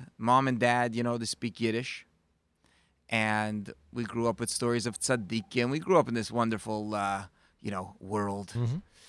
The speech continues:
Speaker 1: And one of the things that my dad would do is he would say this Yiddish phrase that sounded like it was Spanish.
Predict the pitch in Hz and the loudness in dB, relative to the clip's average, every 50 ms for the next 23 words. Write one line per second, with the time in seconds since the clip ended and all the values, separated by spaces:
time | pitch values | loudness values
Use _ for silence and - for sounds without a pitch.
0 | - - - - - - _ _ _ - 127 123 117 113 110 110 110 110 110 110 | -20 -20 -20 -20 -20 -20 _ _ _ 0 2 4 4 4 4 4 4 2 2 0
1 | 98 - - _ _ _ _ - - - 113 117 131 139 147 135 - - 139 131 | -2 -4 -8 _ _ _ _ -10 -8 -2 2 2 4 4 2 2 2 2 2 2
2 | 131 123 - 127 113 110 117 113 98 135 135 160 180 151 120 107 90 104 95 87 | 2 2 2 2 2 2 2 2 4 6 6 6 6 4 2 0 0 -2 -6 -6
3 | 101 98 - - _ _ _ _ - - 110 - 113 110 110 - 127 120 113 107 | -8 -12 -16 -18 _ _ _ _ -12 -10 -8 -6 -6 -4 -4 -2 -2 -2 -2 -2
4 | - - 120 123 117 113 - - - - 165 170 165 139 120 107 - 123 120 - | -2 0 0 0 0 0 0 -2 0 0 0 0 0 0 -2 -4 -6 -2 2 4
5 | - - 139 123 127 127 127 143 135 135 131 - - 139 135 139 135 - - - | 4 4 4 2 0 -2 -2 -4 -4 -6 -6 -6 -6 -6 -2 0 0 0 0 0
6 | 175 175 180 165 120 95 92 - - - - | -2 -4 -4 -4 -6 -8 -10 -10 -10 -10 -10